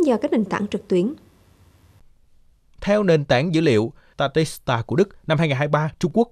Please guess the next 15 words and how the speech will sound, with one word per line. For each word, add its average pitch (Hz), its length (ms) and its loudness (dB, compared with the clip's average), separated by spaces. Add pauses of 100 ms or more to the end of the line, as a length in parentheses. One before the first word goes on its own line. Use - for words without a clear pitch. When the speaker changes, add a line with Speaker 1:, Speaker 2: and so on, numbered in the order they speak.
Speaker 2:
có 151 280 0
hai 156 200 -4
trăm 135 220 -2
chín 170 140 -4
mươi 160 80 -2
bảy 127 200 -2
phẩy 120 160 -6
năm 131 180 -2
triệu - 220 -6
lao 107 140 -2
động 90 300 -2
làm 104 220 -2
việc 98 180 -6
xa 120 200 -2
nhà. 107 340 0